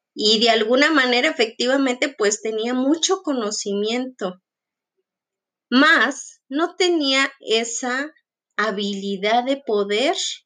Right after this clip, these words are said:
transmitir lo que él era. ¿Qué quiere decir? Que no se notaba ese amor por su carrera, no se percibía que él deseaba hacer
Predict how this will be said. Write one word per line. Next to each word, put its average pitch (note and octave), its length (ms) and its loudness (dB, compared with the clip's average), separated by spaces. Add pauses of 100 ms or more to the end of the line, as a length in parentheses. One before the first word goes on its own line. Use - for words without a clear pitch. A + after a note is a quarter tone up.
(280)
transmitir A3+ 1040 -2 (220)
lo G#3 480 -2
que - 360 -2
él A3 460 0
era. G3+ 460 0 (160)
¿Qué A#3 140 -8
quiere C4 280 2
decir? A3 420 0 (800)
Que C4 160 2
no C#4 160 6
se E4+ 180 6
notaba C4 600 4
ese C4+ 240 0
amor A#3 520 0
por B3+ 220 -4
su A3+ 280 -8
carrera, F#3+ 680 -2 (580)
no A#3+ 220 4
se D4 220 2
percibía A#3 1120 -2 (340)
que A#3 260 4
él B3 140 0
deseaba C#4 720 4
hacer B3+ 480 -2